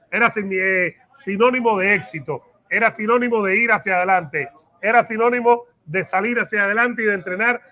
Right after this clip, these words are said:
con el tipo que había sido nombrado entrenador del año y manager del año por la Asociación de Bo-, de Escritores de Boxeo de Estados Unidos.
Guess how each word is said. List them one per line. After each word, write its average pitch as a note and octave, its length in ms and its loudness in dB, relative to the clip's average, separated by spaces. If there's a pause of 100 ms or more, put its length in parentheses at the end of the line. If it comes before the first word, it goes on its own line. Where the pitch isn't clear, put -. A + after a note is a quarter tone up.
(140)
con G3+ 180 -2
el F#3 140 -6
tipo B3+ 260 -2
que A3 60 -2
había A3 260 2
sido A#3+ 260 -2
nombrado A3 420 0
entrenador G3 480 -4
del A3 160 -2
año A#3+ 180 -2
y A3 40 -6
manager A3 340 0
del G3+ 140 -4
año A#3 260 -2 (300)
por G3 120 -4
la G3+ 80 0
Asociación G3 520 -8
de A#3 80 -2
Bo-, G3+ 240 -4 (220)
de F3 260 -2
Escritores G3+ 440 -2
de G#3 60 -2
Boxeo A3 440 0
de F#3 80 -2
Estados G#3+ 420 0
Unidos. F3+ 340 0